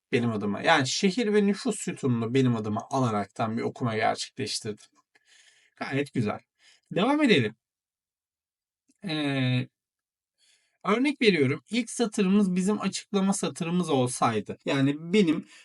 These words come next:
bu, e, açıklama satırını burada datanın içerisinde yer, e, vermemem gerekiyor. Bu kaliteli bir, e, çalışma için önemli. Sonrasında silmekle vesaire uğraşmak adına, uğraşmamak adına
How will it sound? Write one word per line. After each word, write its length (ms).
bu, 480
e, 600
açıklama 480
satırını 600
burada 280
datanın 320
içerisinde 480
yer, 460
e, 120
vermemem 500
gerekiyor. 480
Bu 60
kaliteli 500
bir, 140
e, 380
çalışma 440
için 220
önemli. 400
Sonrasında 540
silmekle 560
vesaire 400
uğraşmak 520
adına, 360
uğraşmamak 640
adına 360